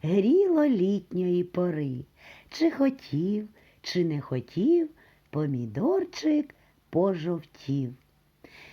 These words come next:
Виставляти став нараз новий колір на показ. Хто красою чарівною порівняється зі мною? А минуло кілька днів, помідор почервонів.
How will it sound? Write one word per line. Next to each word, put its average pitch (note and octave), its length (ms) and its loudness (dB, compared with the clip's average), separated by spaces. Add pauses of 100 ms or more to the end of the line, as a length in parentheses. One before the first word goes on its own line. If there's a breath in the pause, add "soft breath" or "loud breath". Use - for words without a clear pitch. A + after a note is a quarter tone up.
(220 loud breath)
Виставляти C#3+ 1000 -2
став E3 480 -6
нараз E3+ 540 -2 (440 soft breath)
новий F#3 400 0
колір E3 540 -2
на F3 140 -2
показ. E3 540 -6 (560 loud breath)
Хто - 480 0
красою A3+ 640 0
чарівною G#3 800 0 (260 loud breath)
порівняється G3+ 1040 2
зі F#3 160 0
мною? G3 520 0 (920 soft breath)
А D3+ 160 0
минуло G3+ 520 2
кілька G3+ 500 -2
днів, C#4+ 440 4 (440 soft breath)
помідор F3 680 -2 (360)
почервонів. F#3+ 1000 0